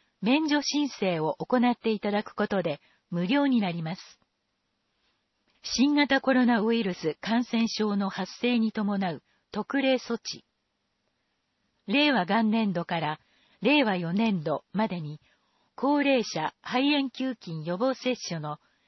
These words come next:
対象となっていた方で、新型コロナウイルス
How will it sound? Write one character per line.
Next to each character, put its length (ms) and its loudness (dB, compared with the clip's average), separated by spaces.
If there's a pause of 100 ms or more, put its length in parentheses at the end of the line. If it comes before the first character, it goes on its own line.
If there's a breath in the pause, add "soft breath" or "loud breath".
(140)
対 200 -2
象 260 -2
と 160 0
な 120 2
っ 60 -4
て 160 -10
い 100 -10
た 140 -6
方 280 -6
で、 160 -8 (1040)
新 280 2
型 240 2
コ 140 -2
ロ 100 2
ナ 140 2
ウ 140 0
イ 40 -2
ル 120 -2
ス 260 -4